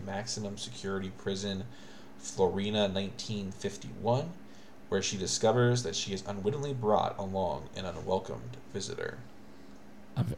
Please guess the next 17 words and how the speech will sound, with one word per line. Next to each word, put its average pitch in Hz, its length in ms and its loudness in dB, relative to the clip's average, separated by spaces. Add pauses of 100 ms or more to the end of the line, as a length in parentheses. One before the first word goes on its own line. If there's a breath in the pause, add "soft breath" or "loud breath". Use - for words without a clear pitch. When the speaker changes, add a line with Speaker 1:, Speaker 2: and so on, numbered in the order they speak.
(160)
Speaker 2:
uh, 151 360 10 (240)
yeah, 117 80 -6 (100)
I'm 120 80 -2
trying 131 200 2
to 127 40 0
think 110 220 -2
of 107 60 -2 (300 loud breath)
Alien. - 160 -8 (280 loud breath)
Well, 127 140 12
I, 110 140 10
you, 135 380 8
I, 127 180 6
you 127 200 8
haven't 107 180 6
seen 104 140 0
it, 95 160 -6
right? 104 180 4